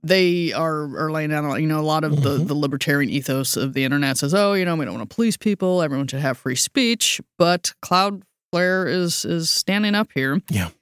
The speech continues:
Speaker 1: Now, the post went on saying, uh, "What's hard is defining the policy that we can enforce transparently and consistently going forward.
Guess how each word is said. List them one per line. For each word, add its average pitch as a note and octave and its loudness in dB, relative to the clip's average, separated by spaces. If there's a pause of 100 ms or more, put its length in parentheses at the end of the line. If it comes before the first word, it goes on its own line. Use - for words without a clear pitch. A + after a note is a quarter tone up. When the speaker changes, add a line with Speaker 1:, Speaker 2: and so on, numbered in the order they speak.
(140)
Speaker 1:
Now, B3+ 6
the C#4+ 4
post D#4 2
went C4+ 4
on B3+ 4
saying, A3 2
uh, F#3 0
"What's A#3 -2
hard B3 2
is - 0
defining A3 0
the F#3 0
policy F3+ 2
that D#3+ 0
we D3+ -4
can D#3+ -2
enforce D#3+ 0
transparently D#3+ 0
and C#3+ -2
consistently A3 0
going E3+ 0
forward. F#3 0